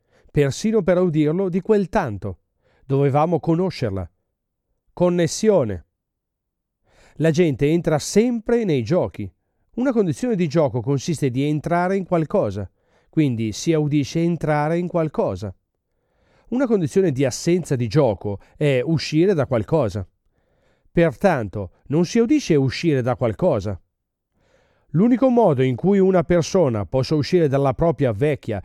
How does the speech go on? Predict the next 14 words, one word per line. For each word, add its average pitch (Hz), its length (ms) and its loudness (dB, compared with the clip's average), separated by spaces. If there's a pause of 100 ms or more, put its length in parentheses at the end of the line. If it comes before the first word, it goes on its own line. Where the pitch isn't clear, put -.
(120)
inconsapevole 165 1000 0
condizione 143 480 0
di 156 140 0
gioco 156 420 2 (320)
sarebbe 160 460 2
che 165 140 2
voi, 147 380 2
in 110 80 -6
quanto 139 400 2
auditor, 147 460 0 (120)
la 160 160 0
spingiate 165 560 0
in 139 100 0
essa. 135 360 -4